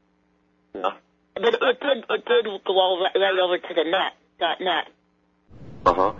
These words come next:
Speaker 1: Are you using a, a, a, what kind of phone are you using there?
Speaker 2: Oh, well, I'm using an A T and T ph-, oh, it's, it's, um, a portable phone.
Speaker 1: Portable, yeah.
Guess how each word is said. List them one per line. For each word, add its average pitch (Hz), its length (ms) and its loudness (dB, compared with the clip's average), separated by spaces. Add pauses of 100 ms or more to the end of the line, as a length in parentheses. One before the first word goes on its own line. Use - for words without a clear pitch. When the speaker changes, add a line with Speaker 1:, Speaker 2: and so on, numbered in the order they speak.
(220)
Speaker 1:
Are 117 100 4
you 139 100 -2
using 143 280 0
a, 113 60 4
a, 98 480 2
a, 80 80 -2
what - 160 -8
kind 156 140 2
of 127 120 -4
phone 147 160 2
are 165 60 0
you 120 140 2
using 92 380 2
there? 82 300 2 (320)
Speaker 2:
Oh, 233 120 4
well, 262 220 0
I'm 277 160 0
using 233 340 0
an 202 80 -4
A 208 160 2
T - 100 -16
and 202 240 -2
T - 60 -12
ph-, 269 200 -4 (140)
oh, 214 180 6
it's, - 100 -10
it's, - 420 -4
um, 185 280 -2 (600)
a 214 60 -12
portable 196 580 -2
phone. 151 320 -2 (500)
Speaker 1:
Portable, 135 440 4
yeah. 107 160 2